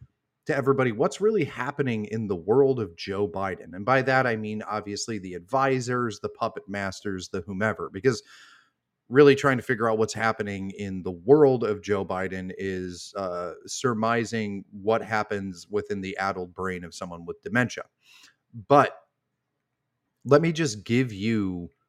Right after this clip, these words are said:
what the last couple of weeks for Joe Biden looked like and why we might be seeing Joe Biden declare war on anyone who doesn't support him. So not only is everything kind of encapsulated around the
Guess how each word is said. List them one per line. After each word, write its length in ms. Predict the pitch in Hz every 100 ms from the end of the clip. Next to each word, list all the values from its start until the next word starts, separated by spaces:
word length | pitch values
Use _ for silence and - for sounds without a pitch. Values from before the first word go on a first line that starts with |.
| _ _ _ _
what 220 | - 113 120
the 80 |
last 320 | 113 143 - -
couple 280 | 156 135
of 80 | 117
weeks 640 | 92 92 107 95 - - - _
for 340 | _ 110 101 95
Joe 340 | - 110 131
Biden 600 | 123 110 113 104 98 92
looked 260 | 107 - -
like 400 | 90 82 - - _ _ _ _ _ _
and 240 | 113 101
why 500 | 87 98 117 131 135
we 220 | 127 117 110
might 260 | 107 107
be 120 | 104
seeing 360 | 98 - 101 101
Joe 240 | - 104
Biden 580 | 101 98 98 95 92 92
declare 480 | - - - 117 113
war 560 | 101 95 143 110 104 -
on 200 | 107 107
anyone 460 | 117 123 107 110
who 120 | 101
doesn't 360 | 110 101 98 104
support 480 | - 107 - 160 -
him. 220 | 85 - _ _ _ _ _ _ _ _ _ _
So 300 | - 139 135
not 300 | 117 139 190
only 600 | 135 147 147 135 120 113 _ _
is 320 | 120 110 101 -
everything 460 | 123 143 127 113
kind 200 | 107 107
of 80 | 101
encapsulated 760 | 101 101 101 98 - 104 92 90
around 420 | 92 90 92 90
the 180 | 98